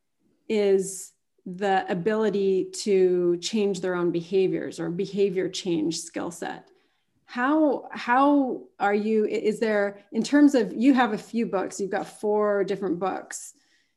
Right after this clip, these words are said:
Is one of them really the kind of go-to one to say, "Okay, this is the step-by-step in order to actually, actually narrow down how you can easily start to make those shifts"?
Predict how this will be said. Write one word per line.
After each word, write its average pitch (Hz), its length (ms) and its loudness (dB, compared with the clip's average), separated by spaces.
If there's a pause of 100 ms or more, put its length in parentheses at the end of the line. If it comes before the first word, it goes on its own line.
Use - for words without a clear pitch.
(420)
Is 226 200 4
one 240 360 2
of 220 100 0
them 202 480 -2
really 214 640 2
the 185 480 0
kind 185 340 -2 (600)
of 190 100 -8
go-to 202 600 2
one 208 160 -2
to 214 100 -4
say, 190 240 -4
"Okay, 180 280 -4
this 202 400 -4
is 180 220 -4
the 175 80 -8
step-by-step - 1040 -8
in 170 100 -2
order 175 260 -6
to - 240 -10
actually, 185 840 -4 (720)
actually 208 680 0 (600)
narrow 214 540 2
down 190 520 0
how 190 260 -4
you 196 180 0
can 196 240 -4 (100)
easily 190 560 -2
start 185 360 -6
to 196 80 -4
make 175 260 -2
those 185 180 -6
shifts"? - 640 -10